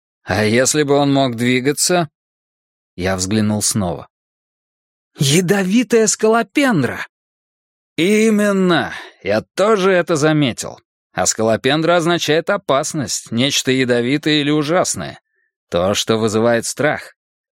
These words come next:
Она на печатях, сундуке и на груди у жреца. Обычно у них есть это», —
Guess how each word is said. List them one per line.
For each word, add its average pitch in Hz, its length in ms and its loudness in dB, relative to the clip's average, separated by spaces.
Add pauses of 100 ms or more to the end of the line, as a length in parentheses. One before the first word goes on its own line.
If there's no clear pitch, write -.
(120)
Она 135 340 2
на 170 140 0
печатях, 151 680 -2
сундуке 131 880 0
и 127 220 0
на 185 180 0
груди 165 380 2
у 147 140 0
жреца. 123 600 -2 (600)
Обычно 131 480 0
у 139 40 0
них 143 220 -2
есть 139 280 -2
это», — 151 420 -4